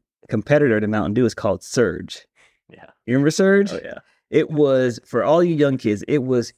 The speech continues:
Speaker 1: huge.
Speaker 2: Before, like, energy drinks were a thing.
Speaker 1: Right.
Speaker 2: Surge was it. That's what you were taking.
Speaker 1: Yeah, it was, like,
Speaker 2: <laughs>
Speaker 1: it was amazing, right? It tasted great. It was a little bit more sugary than Mountain Dew.
Speaker 2: Oh, yeah.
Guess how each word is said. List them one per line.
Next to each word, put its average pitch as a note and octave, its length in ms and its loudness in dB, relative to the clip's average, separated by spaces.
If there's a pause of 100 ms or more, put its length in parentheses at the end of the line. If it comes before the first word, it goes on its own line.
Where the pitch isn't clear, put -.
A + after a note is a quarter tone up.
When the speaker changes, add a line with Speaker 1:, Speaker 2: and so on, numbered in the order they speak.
Speaker 1:
huge. A#3 540 2
Speaker 2:
Before, B2 420 0
like, G2 380 0
energy F#2+ 400 -2
drinks E2 340 -8
were - 80 -8
a - 60 -10
thing. D2+ 300 -10
Speaker 1:
Right. A#2+ 460 2
Speaker 2:
Surge A#2+ 320 0
was E2+ 200 -8
it. - 240 -2 (260)
That's E2+ 160 -8
what - 180 -10
you E2+ 60 -6
were E2 100 -6
taking. D#2+ 440 -8 (180)
Speaker 1:
Yeah, C#3 400 0
it D3 120 -2
was, A#2+ 180 0
like, G#2+ 420 0
Speaker 2:
<laughs> - 80 -6
Speaker 1:
it D3 80 -2
was G#2+ 140 -2
amazing, A2+ 540 0
right? A2+ 260 0
It G#2+ 80 -10
tasted D3 400 0
great. C#3+ 260 2
It C#3 60 0
was A2 80 -4
a - 20 -4
little B2+ 140 -2
bit E3 100 -2
more E3 160 -2
sugary E3 460 -2
than D3+ 240 0
Mountain D#3+ 300 -2
Dew. E3 300 0 (120)
Speaker 2:
Oh, F#3+ 80 -10
yeah. - 60 -10